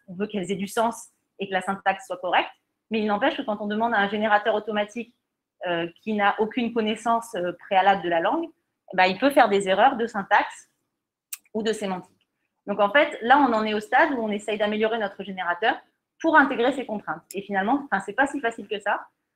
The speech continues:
Donc, euh, donc, on vient d'obtenir une bourse de thèse pour Alexandre Bonlaron, qui va continuer à travailler sur ce projet à la suite de son M deux. Donc, euh, donc voilà, euh, en collabora-, enfin,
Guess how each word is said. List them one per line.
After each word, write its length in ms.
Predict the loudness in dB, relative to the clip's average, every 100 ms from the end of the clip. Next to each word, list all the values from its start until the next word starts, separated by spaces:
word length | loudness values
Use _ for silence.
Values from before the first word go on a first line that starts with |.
| _ -10
Donc, 280 | -8 -6 -2
euh, 540 | 0 2 0 0 -2
donc, 280 | -4 -6 -6
on 60 | -6
vient 220 | -2 -2
d'obtenir 440 | -2 -2 -6 -4
une 160 | -4 -4
bourse 220 | -6 -8
de 80 | -10
thèse 400 | -2 -2 -2 -8 _ _
pour 140 | -2
Alexandre 400 | 0 0 -6 -6
Bonlaron, 460 | -4 -4 -2 -4 -8 _ _ _ _
qui 140 | -8 2
va 160 | 2
continuer 400 | 4 0 2 2
à 60 | 2
travailler 480 | 4 4 6 4 2
sur 180 | -2
ce 80 | -4
projet 360 | -2 0 4 6
à 60 |
la 80 | 6
suite 220 | 2 -2
de 60 | -2
son 140 | 0 0
M 200 | 0 2
deux. 180 | 0 -2 -20 -20 _ _ _ -6
Donc, 300 | -4 -4 0
euh, 720 | 4 6 6 4 2 2 0 -4
donc 240 | -4 0
voilà, 260 | 4 4 2 _ -20 -8 -2
euh, 260 | 0 2 2
en 260 | 4 6 4
collabora-, 460 | 6 6 6 6 4
enfin, 240 | 0